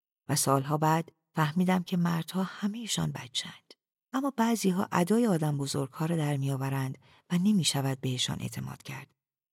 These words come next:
به خودشان هم دروغ می‌گویند. گفت: «پشیمان شدید؟» گفتم:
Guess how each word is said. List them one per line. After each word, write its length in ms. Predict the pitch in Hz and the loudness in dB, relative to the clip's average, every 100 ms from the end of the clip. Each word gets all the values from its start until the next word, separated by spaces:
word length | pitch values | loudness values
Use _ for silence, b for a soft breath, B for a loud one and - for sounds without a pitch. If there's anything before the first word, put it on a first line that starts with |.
| _ _ _ _ - | _ _ _ _ -10
به 100 | 127 | -8
خودشان 640 | - - 175 143 - 135 | -6 -2 -2 0 -4 -6
هم 200 | 123 - | -10 -12
دروغ 400 | - - - - | -14 -14 -14 -18
می‌گویند. 600 | - _ - - - - - _ _ _ _ _ _ _ _ _ - | -20 _ -20 -20 -20 -20 -20 _ _ _ _ _ _ _ _ _ 8
گفت: 380 | 190 240 - - _ - | 10 10 8 -16 _ 2
«پشیمان 500 | 147 - 143 156 285 | 4 6 6 4 4
شدید؟» 640 | - 147 147 151 170 - _ _ _ _ _ _ _ _ _ _ | 4 4 6 4 0 -6 _ _ _ _ _ _ _ _ _ _
گفتم: 460 | 143 143 170 165 | 2 4 4 4